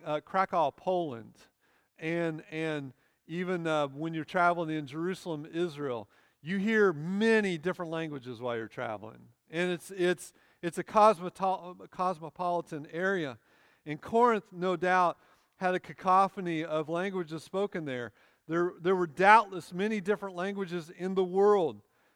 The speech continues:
Just a reminder, that's all he's doing is remind us there's many different languages. And that's what the gift of tongues was in the New Testament.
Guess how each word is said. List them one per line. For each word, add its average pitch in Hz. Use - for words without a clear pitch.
Just 170
a 180
reminder, 190
that's 139
all 170
he's 175
doing 202
is 139
remind 160
us 123
there's 131
many 196
different 185
languages. 135
And 156
that's 202
what 208
the 196
gift 185
of 185
tongues 190
was 160
in 170
the 147
New 170
Testament. 170